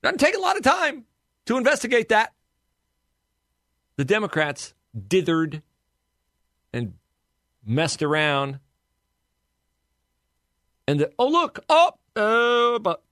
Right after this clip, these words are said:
bummer. The statute of limitations has expired on twenty fourteen, twenty fifteen. Sorry!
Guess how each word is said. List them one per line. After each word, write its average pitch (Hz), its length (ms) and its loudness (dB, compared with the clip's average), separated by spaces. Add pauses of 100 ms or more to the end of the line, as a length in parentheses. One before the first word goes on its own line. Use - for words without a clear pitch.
(100)
bummer. 113 320 -4 (300)
The 120 80 -6
statute 131 420 -4
of 131 60 -4
limitations 120 520 -6
has 107 140 -8
expired 92 480 -6
on 95 120 -8
twenty 101 260 -10
fourteen, 101 440 -10
twenty 104 220 -10
fifteen. 92 400 -16
Sorry! 381 640 0